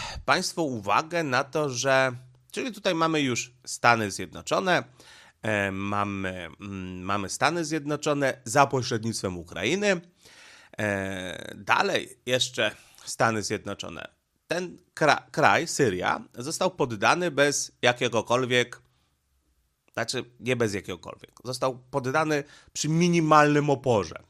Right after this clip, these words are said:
Tamte wojska, które po-, y, wojska, mm, asadowskie, no, powiedziałbym, że, no, stawiały opór taki wręcz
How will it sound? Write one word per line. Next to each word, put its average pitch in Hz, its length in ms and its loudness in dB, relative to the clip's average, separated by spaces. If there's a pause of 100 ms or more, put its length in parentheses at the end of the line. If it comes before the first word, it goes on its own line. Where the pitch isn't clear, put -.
(160)
Tamte 120 440 0 (540)
wojska, 143 560 6
które 123 260 0
po-, 123 300 -6
y, 120 160 0
wojska, 127 720 2 (280)
mm, 104 260 -6
asadowskie, 131 800 2 (480)
no, 120 360 0
powiedziałbym, 123 720 -2
że, 113 320 0 (560)
no, 127 140 -2
stawiały 135 540 2
opór 131 500 0 (380)
taki 123 260 -8
wręcz 120 680 -2